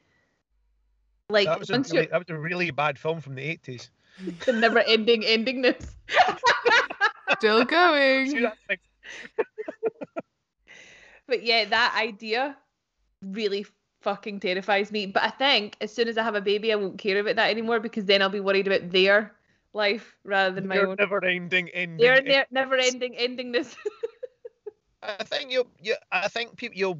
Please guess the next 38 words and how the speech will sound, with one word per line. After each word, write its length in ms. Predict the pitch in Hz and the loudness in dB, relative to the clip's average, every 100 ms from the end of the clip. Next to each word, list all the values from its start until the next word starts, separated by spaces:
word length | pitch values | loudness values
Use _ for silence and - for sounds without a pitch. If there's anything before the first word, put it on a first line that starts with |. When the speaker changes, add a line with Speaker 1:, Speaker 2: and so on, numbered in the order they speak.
| - | -10
Speaker 2:
you'll 220 | 175 165 | -6 -6
kind 280 | - 196 202 | 0 -2 0
of 100 | 208 | -4
embrace 440 | 208 175 170 156 | -4 -2 -2 0
life. 380 | 143 131 - - _ _ | 2 0 -2 -16 _ _
You'll 160 | 151 160 | -2 0
embrace 320 | 160 185 196 | 4 4 4
life 320 | 185 180 - _ - | 2 0 -4 _ -10
how 440 | - 160 156 147 120 _ _ _ | 0 4 4 2 -4 _ _ _
the 220 | 131 135 127 | -2 -2 -2
people 400 | - 139 - 131 | -6 -8 -4 -2
around 400 | 127 135 143 139 | 2 2 2 0
you 160 | 127 110 - _ | -2 -4 -10 _
do 200 | 120 117 | -4 -2
as 120 | 117 | -2
well, 300 | 117 127 113 - - | 4 4 4 -2 -6
and 220 | 117 123 | -2 2
you'll 200 | 139 - 160 | 2 0 -2
gra-, 320 | 147 160 143 156 | 2 4 2 -2
exactly 440 | 131 165 160 151 | 0 2 2 0
as 100 | 131 | -2
you, 100 | 135 - - - | -6 -6 -12 -8
positivity 540 | - 175 165 185 156 151 | 2 2 2 -4 -4 -4
and 120 | 131 | -4
negativity 440 | 139 135 - 131 127 | -6 -6 -6 -2 -4
are 60 | |
both 240 | 117 135 127 | -2 -6 -6
infectious, 580 | 117 131 - - 104 - | -2 -2 -2 -6 -8 -8
and 160 | 123 123 | -6 -2
you'll 280 | 131 127 - | 0 -2 -4
know 420 | 117 135 139 131 - - - | -4 2 4 2 -2 -10 0
who 260 | 143 135 120 _ _ _ - | 2 2 -2 _ _ _ -8
and 280 | 123 120 117 - | -6 -6 -4 2
what 240 | 131 - | 2 0
to 100 | 131 | -6
surround 440 | - 127 120 127 123 | -2 2 2 2 -2
yourself 420 | 123 117 117 - | 0 0 0 -2
with. 260 | - - | -6 -8